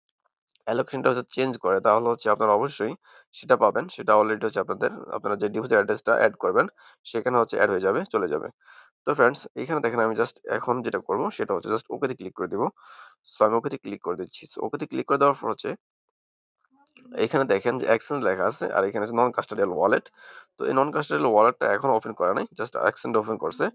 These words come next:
So এক্সচেঞ্জের সময় শেষ হয়ে গেলে তারপর হচ্ছে non custodial ওয়ালেটটা ওপেন করা হবে। তো এক্সচেঞ্জ থাকা অবস্থায় হচ্ছে just থাকা অবস্থায় আমি just কন্টিনিউতে ক্লিক করে দিব।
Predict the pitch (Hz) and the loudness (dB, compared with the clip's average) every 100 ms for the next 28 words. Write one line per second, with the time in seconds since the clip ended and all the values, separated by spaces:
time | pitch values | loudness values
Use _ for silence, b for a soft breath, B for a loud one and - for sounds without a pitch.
0 | B B B B - - 104 - 113 139 | B B B B -12 0 2 2 0 -4
1 | 139 147 131 101 107 107 82 - 101 - | -4 -4 -2 0 2 0 -2 -6 -6 -4
2 | 87 95 113 - 110 104 113 104 107 107 | -2 0 -2 0 -2 -2 -2 -2 -4 -2
3 | 104 98 98 98 - 113 95 82 98 101 | -2 2 2 2 0 -2 -2 0 0 0
4 | 190 B B B B B - 143 123 - | -2 B B B B B -6 0 0 0
5 | 165 - 107 123 135 127 98 101 101 127 | -4 0 2 4 2 0 0 0 0 -2
6 | 127 131 - 95 113 120 147 - 98 185 | -2 -2 -6 -2 0 0 -2 -2 0 0
7 | _ _ _ - 113 120 - 104 101 110 | _ _ _ -4 -2 -2 -2 -4 -2 -4
8 | 104 - 92 92 95 | -6 -10 -6 -4 -2